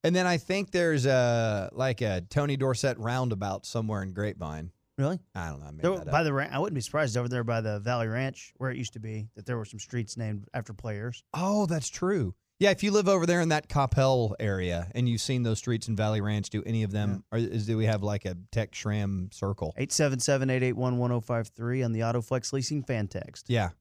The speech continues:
Speaker 1: If, if they're in your hood, if there's a great sports name. But that, uh, so that's a bold thing. Like, that's the sports memorabilia someone would be inspired to steal,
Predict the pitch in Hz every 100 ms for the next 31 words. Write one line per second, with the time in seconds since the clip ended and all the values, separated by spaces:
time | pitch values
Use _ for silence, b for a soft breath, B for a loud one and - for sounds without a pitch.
0 | _ 127 123 151 131 147 143 165 160 139
1 | 139 131 107 101 120 110 101 110 113 -
2 | - 120 113 113 107 104 117 b b b
3 | b - 127 190 226 202 151 - 170 175
4 | - 190 165 160 - 135 107 113 123 165
5 | 156 - 170 - 160 - 143 139 139 127
6 | 123 123 120 117 - _ - - 156 151
7 | 135 135 117 127 127 110 110 - 135 131
8 | 120 110 - - 90 58